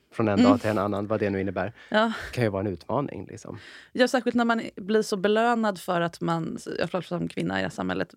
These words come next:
Speaker 2: hela tiden är till för andra, fixar,
Speaker 1: Mm, mm.
Speaker 2: donar, har kontroll, är uppstyr upp.
Speaker 1: Ja.
Speaker 2: Och män kan unna sig att chilla lite mer. Bara, "Men chilla du med?" Ja, fast du blir inte, du får inte liksom en s-,
Speaker 1: Mm.
Speaker 2: en yxa i huvudet mentalt
Speaker 1: Mm.
Speaker 2: av att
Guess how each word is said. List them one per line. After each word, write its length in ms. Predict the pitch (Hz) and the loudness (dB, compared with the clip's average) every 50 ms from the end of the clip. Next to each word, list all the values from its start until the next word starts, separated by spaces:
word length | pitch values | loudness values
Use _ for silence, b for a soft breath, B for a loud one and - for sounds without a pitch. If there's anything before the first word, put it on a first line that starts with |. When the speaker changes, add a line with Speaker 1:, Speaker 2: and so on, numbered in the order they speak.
| _ _ _ - | _ _ _ -2
Speaker 2:
hela 220 | 160 208 190 185 | 0 2 2 2
tiden 220 | 170 - 170 165 160 | 2 2 0 0 0
är 40 | |
till 180 | 160 - 170 151 | 0 -2 -4 -2
för 120 | - - | 2 2
andra, 360 | - 208 196 196 190 190 196 190 | 4 4 4 2 2 2 2 2
fixar, 420 | - 196 - 135 131 120 110 175 | 0 0 2 4 4 4 4 4
Speaker 1:
Mm, 140 | 175 165 139 | 4 6 6
mm. 120 | 131 - | 6 6
Speaker 2:
donar, 200 | - 170 170 165 | 4 4 2 2
har 100 | 175 165 | 0 0
kontroll, 720 | - - 160 156 - - - 208 208 208 202 202 190 180 B B B B B B | -2 -2 -4 -4 -2 0 2 2 2 4 2 0 -2 -4 B B B B B B
är 300 | - 185 180 165 - - | 0 0 2 0 0 0
uppstyr 400 | - 202 - - - - 185 175 | -2 -2 -2 -2 0 2 2 2
upp. 280 | - - - _ - - - - B B B B | 2 0 -2 _ -10 -18 -18 -20 B B B B
Speaker 1:
Ja. 60 | 170 B B B B | -8 B B B B
Speaker 2:
Och 140 | - 190 190 | -2 0 2
män 360 | 190 190 185 180 180 170 165 - - | 4 4 2 2 0 -2 -4 -4 -2
kan 300 | - 190 175 170 160 - - - | 0 0 2 2 0 -4 -2 0
unna 220 | - 190 180 170 | 2 4 4 4
sig 260 | 165 - 208 165 - 104 | 2 2 2 2 2 2
att 100 | 151 - | 0 0
chilla 240 | - 208 165 151 143 | 0 0 2 2 2
lite 240 | - 165 - - - | 0 -2 -2 -2 -2
mer. 260 | 151 98 90 90 - | 0 2 2 2 0
Bara, 160 | 185 165 180 | 0 0 0
"Men 140 | 208 220 220 | 0 0 0
chilla 300 | 214 - 277 240 269 339 | 2 2 2 2 2 2
du 160 | 277 247 240 | 2 2 2
med?" 240 | 269 311 214 165 - | 2 2 0 0 0
Ja, 240 | - 233 262 285 285 - | 2 2 2 2 0 0
fast 200 | - 262 - - - | -2 -2 -4 -4 -6
du 260 | 196 202 262 302 311 | -2 0 2 2 2
blir 140 | 254 254 262 | 2 0 0
inte, 420 | 220 220 - - 190 180 175 - | 0 0 2 2 2 2 2 0
du 100 | 185 220 | -2 -2
får 120 | 233 - 277 | -2 0 0
inte 180 | 247 - - | 0 0 0
liksom 280 | 170 180 170 - 165 165 | -2 -2 -2 -2 0 0
en 60 | 170 | 0
s-, 160 | 170 - - | 0 -2 -4
Speaker 1:
Mm. 140 | 123 120 113 | -4 -4 -4
Speaker 2:
en 60 | 196 - | -2 -2
yxa 380 | - - - - - - - 175 | -4 -6 -4 -6 -4 0 0 0
i 40 | 185 | 2
huvudet 640 | 185 240 208 185 202 233 285 - - - - - - | 2 0 0 0 2 2 0 0 0 -8 -12 -6 0
mentalt 580 | 190 185 170 170 - 165 - 143 170 - - | 2 2 2 2 2 2 2 2 0 0 -4
Speaker 1:
Mm. 140 | - 123 113 | -2 0 2
Speaker 2:
av 220 | 175 165 156 156 165 | 2 2 2 2 0
att 240 | 165 - - - | -2 -2 -2 -4